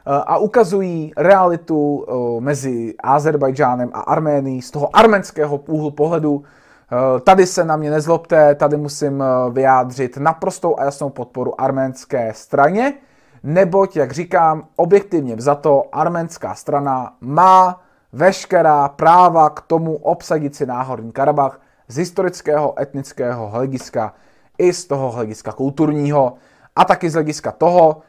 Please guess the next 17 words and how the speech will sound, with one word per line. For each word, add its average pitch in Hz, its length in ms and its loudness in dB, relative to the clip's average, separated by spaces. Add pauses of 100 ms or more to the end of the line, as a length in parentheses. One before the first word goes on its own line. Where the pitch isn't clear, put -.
(100)
že 123 140 0
je 135 80 4
tam 120 180 -6
doposud 147 480 -2
naprostá 139 960 0
dominance 139 960 -2 (460)
Arménů 151 840 2
na 113 100 -10
tomto 113 280 -8
území. 123 400 -4 (480)
Nechápu, 165 640 4
co 135 200 -6
z - 60 -10
toho 135 280 -6
Ázerbájdžánci 110 800 -4
budou 98 200 -12
mít. 151 380 -8